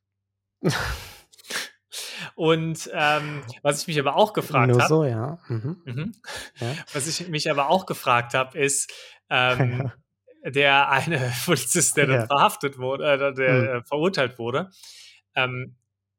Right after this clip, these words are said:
Speaker 2: kam der ins selbe Gefängnis? Weil das stelle ich mir eher blöd
Speaker 1: Oh.
Speaker 2: vor als Wärter,
Speaker 1: Mhm.
Speaker 2: in dasselbe Gefängnis zu kommen.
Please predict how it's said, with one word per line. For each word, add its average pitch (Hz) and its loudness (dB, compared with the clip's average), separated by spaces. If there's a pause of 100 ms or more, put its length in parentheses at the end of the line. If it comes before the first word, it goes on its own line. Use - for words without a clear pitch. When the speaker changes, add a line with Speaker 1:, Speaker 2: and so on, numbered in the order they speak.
(880)
Speaker 2:
kam 165 2
der 202 2
ins 131 -6
selbe 135 2
Gefängnis? 127 -6 (520)
Weil 131 0
das 160 4
stelle 240 4
ich - -4
mir 208 0
eher 170 0
blöd 165 8
Speaker 1:
Oh. 113 0
Speaker 2:
vor 110 2
als 107 -4
Wärter, 107 6
Speaker 1:
Mhm. 120 2 (300)
Speaker 2:
in 160 -4
dasselbe 170 4
Gefängnis 165 -2
zu 135 -6
kommen. 135 -2